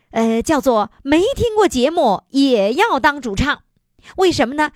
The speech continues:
是因为他们家亲戚给他报的名，他压根儿就没有听过节目，哎，但是也高高兴兴来参与节目了，这开心的聊天，开心的唱歌啊。他的昵称叫做这个“没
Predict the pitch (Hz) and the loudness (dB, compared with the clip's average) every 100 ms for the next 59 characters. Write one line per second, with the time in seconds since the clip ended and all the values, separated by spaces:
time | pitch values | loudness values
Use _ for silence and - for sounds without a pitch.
0 | - - 392 427 440 370 415 427 - 440 | -6 -2 -2 -2 -2 -4 -2 -2 -2 -4
1 | 453 330 190 214 269 196 175 165 196 311 | -2 -4 -2 0 -2 -2 -6 -6 -4 -2
2 | 453 381 554 539 277 269 - 226 214 160 | -2 0 0 0 2 0 -2 -2 0 0
3 | 170 185 160 _ - 320 - 554 508 294 | -2 -2 -4 _ -4 -2 0 0 0 2
4 | 240 269 269 254 262 233 208 180 139 165 | 4 6 4 2 -2 -6 -8 -8 -8 -4
5 | 196 180 156 156 160 180 156 - - - | -4 -4 -6 -8 -6 -6 -8 -10 -18 -20
6 | - _ - 220 190 202 - 359 320 311 | -20 _ -4 -2 0 0 0 0 0 0
7 | 294 202 233 277 294 - - 233 208 214 | -4 -2 -2 0 0 -2 -4 -2 -2 -4
8 | 180 180 180 160 202 - 165 - - - | -6 -4 -6 -4 -4 -2 -6 -8 -20 -8
9 | - 220 220 233 226 214 165 175 135 - | -4 -2 -2 -4 -2 0 0 -2 -4 -8
10 | - - - 185 160 135 - - 302 | -18 -6 -2 -2 -2 -8 -10 -2 0